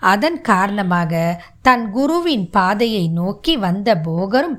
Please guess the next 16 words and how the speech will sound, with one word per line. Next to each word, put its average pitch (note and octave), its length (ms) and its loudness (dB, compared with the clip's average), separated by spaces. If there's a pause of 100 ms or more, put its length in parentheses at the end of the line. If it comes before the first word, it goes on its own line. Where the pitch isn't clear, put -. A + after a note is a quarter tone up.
(280)
இங்கே F#4 500 -2
வந்து F#3 580 -4 (300)
குரு F4+ 400 -2
செய்த A#3+ 580 0
தவ F#3+ 340 0
பயனின் F#3+ 840 -2
பலனை G#3 540 0 (240)
அனுபவித்தார். C4 760 0 (260)
அதன் C4 420 0
காரணமாக F#3+ 920 -2 (180)
அவரும் G4 540 2
இங்கு A#3 340 -2
வந்து G3+ 480 -2 (180)
கடும் D#4 440 2
தவம் G3+ 460 -2
புரிந்தார். G#3+ 680 0